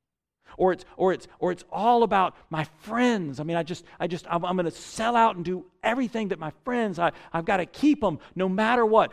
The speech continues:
I'll trade in my values so that I can keep my friends. That's idolatry. That's false god. Or, or, or even something like,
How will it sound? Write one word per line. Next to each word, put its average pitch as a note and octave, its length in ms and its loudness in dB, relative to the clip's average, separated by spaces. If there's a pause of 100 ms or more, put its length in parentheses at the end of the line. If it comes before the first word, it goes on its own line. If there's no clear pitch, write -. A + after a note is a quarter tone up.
(140)
I'll F3 200 4
trade B3+ 400 0
in G#3+ 180 2
my E3 180 2
values C#4 960 6 (120)
so F#3+ 140 0
that F#3 100 2
I E3+ 60 4
can D#3+ 100 -4
keep A#3 180 0
my B3+ 100 0
friends. - 540 -8 (1400)
That's G#3+ 140 -10
idolatry. C4+ 580 -4 (140)
That's A3+ 200 0
false C4 380 0
god. A#3+ 400 -4 (1300)
Or, F3 160 0
or, F#3 220 2 (100)
or E3 120 2
even C4 220 0
something A3 340 -4
like, E3+ 220 -2